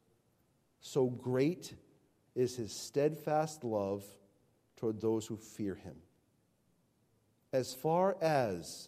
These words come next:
the east is from the west, so far does he remove our transgressions from us."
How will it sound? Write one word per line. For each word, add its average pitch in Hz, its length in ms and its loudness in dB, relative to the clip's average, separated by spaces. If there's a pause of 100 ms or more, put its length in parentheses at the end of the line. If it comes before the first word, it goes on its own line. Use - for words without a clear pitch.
(120)
the 113 200 -6
east 117 580 -6 (100)
is 113 380 2
from 107 320 -4
the 98 80 -2
west, - 680 -10 (1120)
so 147 340 2
far 135 400 4
does 104 200 -4
he 113 100 -4
remove 107 460 -2
our 101 120 0
transgressions 95 1160 -10 (680)
from 95 220 -6
us." - 460 -20